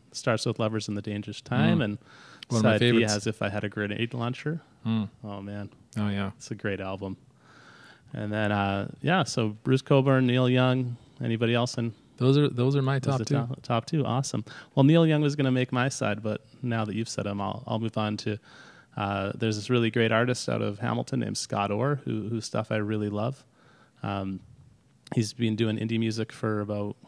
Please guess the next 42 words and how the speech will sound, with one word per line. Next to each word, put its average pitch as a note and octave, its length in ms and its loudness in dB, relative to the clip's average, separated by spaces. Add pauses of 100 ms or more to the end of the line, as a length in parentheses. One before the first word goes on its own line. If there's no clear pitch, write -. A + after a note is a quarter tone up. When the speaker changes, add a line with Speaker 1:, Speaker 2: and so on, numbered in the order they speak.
(260)
Speaker 1:
fifteen B2 400 -6
years A2+ 240 -6
or A#2+ 40 -6
so, D#3 340 -4
and, G#2 180 -6 (840)
uh, G2+ 200 -8
just - 260 -6
is A2 140 -6
really, A#2+ 560 0
he's C#3 200 0
got F3 200 2
this C3+ 200 0
wonderful C#3+ 380 0
song, C3 480 -2 (160)
um, A2+ 300 -6
that G#2+ 160 -2
is G#2+ 240 -6
one A#2 180 -2
of A2 80 -2
the A2 80 -6
best G#2+ 400 -4
explorations A2 800 -4
I've G#2 100 -6
found G#2 380 -8
of G2 180 -10
spiritual - 380 -8
formation. G#2 580 -8 (500)
It's - 120 -12
called A#2+ 180 4
"In A#2+ 80 2
the A2+ 80 4
Belly G#2+ 260 2
of G2+ 60 -2
the G#2 80 -4
Whale," G#2 300 -2
and G2+ 80 -6
he G2+ 80 -8
talks - 400 -8
about A2+ 240 -8
this - 240 -12
line G#2+ 320 -8
of, G#2+ 160 -16